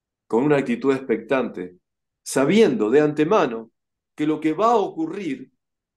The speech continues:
es lo que tiene que ocurrir para mi crecimiento.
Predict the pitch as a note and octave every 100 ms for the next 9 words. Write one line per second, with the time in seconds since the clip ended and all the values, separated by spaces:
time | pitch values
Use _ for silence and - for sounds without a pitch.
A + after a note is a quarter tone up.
0 | _ F3 G3 E3 D3 C3+ E3+ G3 F#3+ D#3+
1 | C#3+ C#3 C#3+ F#3+ D3+ A#2+ A2 G#2+ G#2+ G2+
2 | A2 G#2 F#2 D#2+ D#2+ -